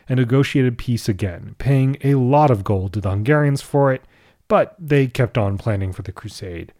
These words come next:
nevertheless. Finishing things up in Anatolia and thinking peace was at hand, Sultan Murad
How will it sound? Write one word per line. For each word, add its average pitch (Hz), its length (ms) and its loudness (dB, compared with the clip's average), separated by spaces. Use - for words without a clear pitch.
nevertheless. 85 880 -6
Finishing 180 400 2
things 135 200 -2
up 143 180 2
in 127 100 0
Anatolia 143 640 2
and 123 160 -2
thinking 123 320 -2
peace 143 260 -2
was 98 160 -2
at 92 100 -6
hand, 160 380 -2
Sultan 185 360 2
Murad 151 420 2